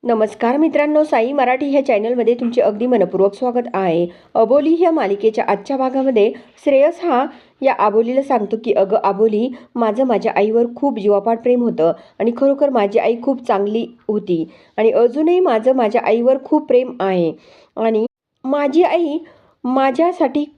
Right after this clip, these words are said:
किती महत्त्वाची होती आणि काय होती हे मी तुला शब्दात सांगू शकत नाही," असं पण श्रेयस या आबोलीला बोलतो. त्यावेळेस आता इकडे ही अबोली या श्रेयसकडे बघते. त्यानंतर आता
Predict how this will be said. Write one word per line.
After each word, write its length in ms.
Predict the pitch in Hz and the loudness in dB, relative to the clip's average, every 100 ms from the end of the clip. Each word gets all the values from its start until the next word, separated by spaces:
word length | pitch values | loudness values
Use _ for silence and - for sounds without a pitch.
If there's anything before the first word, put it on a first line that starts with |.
| - | -10
किती 200 | 277 254 | -4 0
महत्त्वाची 540 | 349 277 247 262 262 285 | 2 2 2 2 0 0
होती 300 | 269 277 269 | -2 -2 -4
आणि 240 | 233 262 262 | -2 -2 0
काय 180 | 226 240 | 0 0
होती 280 | 262 262 269 | -2 -2 0
हे 140 | 262 | 2
मी 120 | 247 | 0
तुला 180 | 247 254 | 0 0
शब्दात 320 | 254 226 180 220 | 2 0 0 0
सांगू 300 | 226 202 233 | 0 0 0
शकत 320 | 247 262 - | 0 -2 0
नाही," 240 | 190 165 - _ - | 0 -2 -6 _ -2
असं 220 | 220 269 | 0 0
पण 200 | 269 277 | 0 0
श्रेयस 420 | 285 214 208 208 | 2 2 2 2
या 100 | 254 | -2
आबोलीला 500 | - 196 196 202 220 | 0 2 2 2 0
बोलतो. 440 | 208 175 165 160 - _ _ _ - | 0 0 0 0 -4 _ _ _ -2
त्यावेळेस 400 | 220 202 240 277 | 0 2 0 0
आता 280 | 311 240 269 - _ _ _ _ - | 0 0 -2 -8 _ _ _ _ -8
इकडे 240 | 269 311 | 0 2
ही 180 | 311 320 | 2 2
अबोली 340 | 226 220 262 269 | 2 0 0 0
या 100 | 277 | -2
श्रेयसकडे 420 | 277 196 196 247 240 | 0 0 2 2 2
बघते. 460 | 214 - 175 151 - _ _ - | 0 -2 -2 -2 -8 _ _ -2
त्यानंतर 420 | 214 202 226 269 | 0 0 -2 -2
आता 240 | 285 285 | 0 -2